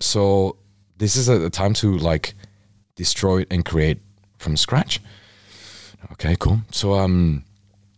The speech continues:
first lockdown happened, then went back to work, and then second lockdown happened, and then I thought, "You know what? I need to make the most of this lockdown." And, and, yeah, spend hours and hours and hours and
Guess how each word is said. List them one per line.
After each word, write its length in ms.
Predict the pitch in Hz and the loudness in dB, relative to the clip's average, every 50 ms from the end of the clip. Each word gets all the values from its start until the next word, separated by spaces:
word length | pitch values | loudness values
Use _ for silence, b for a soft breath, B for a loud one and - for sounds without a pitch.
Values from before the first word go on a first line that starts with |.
| _ - - - | _ -16 -16 -8
first 240 | - - 92 80 - | -2 0 0 0 0
lockdown 280 | 78 73 - - 73 | -2 -4 -4 -6 -6
happened, 380 | 78 101 120 120 - 120 123 113 - _ _ _ _ _ - | -2 -2 -2 0 0 0 -2 -2 -4 _ _ _ _ _ -4
then 340 | - 82 80 78 76 76 - - _ _ _ _ _ _ | -2 0 2 2 0 0 -4 -8 _ _ _ _ _ _
went 180 | 90 87 80 | -6 -4 -2
back 140 | 76 - 69 - | -2 -4 -4 -6
to 100 | - 71 | -6 -2
work, 240 | 76 85 87 87 - - - - _ _ _ _ _ _ _ _ _ _ _ _ - | -2 0 0 -2 -4 -10 -20 -20 _ _ _ _ _ _ _ _ _ _ _ _ -8
and 100 | - 87 | -6 -4
then 120 | 82 80 73 | -4 -4 -4
second 340 | - - 139 131 110 87 | 0 0 0 2 2 0
lockdown 280 | 78 76 69 - 78 71 | 0 0 -2 -2 -2 -2
happened, 400 | 69 71 71 - - 78 82 87 - - _ _ _ - | -2 -2 -2 -2 0 0 -2 -2 -4 -8 _ _ _ -14
and 80 | 78 | -6
then 120 | 73 78 76 | -4 -2 -2
I 40 | |
thought, 200 | 73 - - 76 | -2 -2 -2 -2
"You 60 | 76 78 | 0 0
know 100 | 80 78 | -2 -2
what? 220 | 80 90 90 85 | 0 -2 -2 0
I 40 | 78 | 0
need 140 | 80 80 78 | -2 0 0
to 60 | 78 | 0
make 180 | 80 80 78 - | 0 0 -2 -2
the 60 | 78 | -2
most 260 | 76 76 80 80 - | 0 0 0 0 -2
of 60 | 78 | -2
this 220 | 67 80 78 - - | -4 -2 -2 -2 -2
lockdown." 400 | - 71 - - - 73 - - - - b b b b b b b b b b b b b _ | -2 -4 -4 -4 -2 -2 -2 -4 -6 -12 b b b b b b b b b b b b b _
And, 260 | - 87 85 85 87 - | -2 0 0 0 0 0
and, 540 | - 85 82 85 82 82 85 82 78 76 82 - _ _ _ _ _ _ _ _ | 0 0 2 2 2 2 2 0 -2 -4 -8 -12 _ _ _ _ _ _ _ _
yeah, 200 | 87 95 117 123 | -6 -4 -4 -2
spend 380 | 117 - - 131 95 95 92 B B B B B B B B B B B B B B B B B _ - | -2 0 0 2 2 0 -2 B B B B B B B B B B B B B B B B B _ -4
hours 320 | 92 101 101 98 92 87 | -2 0 2 2 2 0
and 120 | 87 87 82 | 0 -2 -2
hours 320 | 85 87 87 90 87 82 | 0 0 0 0 0 -2
and 80 | 87 85 | -2 -2
hours 320 | 85 82 82 85 85 80 | -2 0 0 0 2 2
and 140 | 80 82 85 | 2 0 0